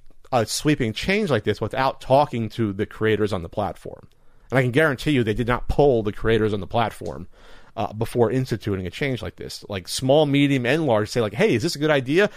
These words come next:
This is why we're thinking about doing it." Confusion in the marketplace, whatever. Now, I've heard, uh, rumors that they've done this because th-, th-, there was something being balloted about that people, some people interpreted the verification being that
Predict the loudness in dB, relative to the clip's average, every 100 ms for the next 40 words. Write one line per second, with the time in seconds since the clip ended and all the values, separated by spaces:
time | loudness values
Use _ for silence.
0 | -4 -4 0 2 2 0 -2 -4 -2 -2
1 | -2 -2 -4 -8 -20 -12 -8 -4 -2 0
2 | 0 -2 0 0 0 -2 -2 -2 -4 -6
3 | -6 0 0 2 0 0 -4 -4 2 2
4 | 2 0 2 0 -2 -16 -8 0 2 2
5 | 2 0 -4 0 2 2 -4 -20 -20 -18
6 | -14 -12 0 4 4 2 -2 -6 -6 -16
7 | -20 -4 0 0 2 2 4 2 -2 -2
8 | 0 0 2 0 0 _ _ -20 -20 _
9 | _ _ -20 0 2 4 4 4 2 0
10 | 0 2 4 4 2 -2 0 -2 0 2
11 | 2 2 0 0 2 2 2 4 4 2